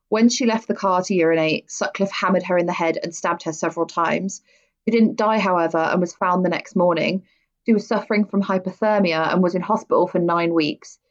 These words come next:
Peter was sure he'd be caught, but later found out Maureen was suffering from amnesia. So that was lucky. A witness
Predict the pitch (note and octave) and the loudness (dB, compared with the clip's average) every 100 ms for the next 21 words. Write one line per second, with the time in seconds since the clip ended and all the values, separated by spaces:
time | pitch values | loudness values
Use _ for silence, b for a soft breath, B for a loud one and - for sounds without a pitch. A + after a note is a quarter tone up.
0 | _ _ _ _ - B3 A#3+ A3+ B3 A3+ | _ _ _ _ -2 4 4 4 4 4
1 | A#3 A3+ G#3 - G#3+ E3+ - - G3 G3 | 4 2 0 2 2 2 2 2 2 0
2 | G#3 G3+ F#3+ E3+ F#3 F3+ F3+ F3+ - G3 | 0 0 0 2 2 2 2 -2 -4 -2
3 | G3 F3+ - E3+ E3+ E3+ F3 F3 E3+ - | -2 -4 -2 -2 0 0 0 -2 -4 -4
4 | - D#3 _ _ _ _ _ _ _ _ | -4 -6 _ _ _ _ _ _ _ _
5 | _ _ - - F3+ - - - - E3 | _ _ -10 -4 -2 -2 -4 -4 -2 -4
6 | F3 _ _ _ _ _ _ _ _ _ | -6 _ _ _ _ _ _ _ _ _
7 | _ F3 G3 A3+ - F#3 F#3 - - | _ -2 0 0 0 0 -2 -8 -18